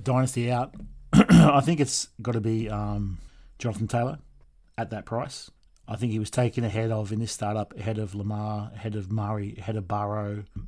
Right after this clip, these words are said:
And as talented as he is, I would much prefer to have those,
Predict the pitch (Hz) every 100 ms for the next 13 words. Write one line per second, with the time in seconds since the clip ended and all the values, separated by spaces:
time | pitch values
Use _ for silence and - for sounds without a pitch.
0 | - 110 113 107 - - 117 127 127 113
1 | 117 101 107 110 113 127 - - _ -
2 | 110 107 104 92 104 - 110 101 - 98
3 | - 110 95 101 98 107 107 - -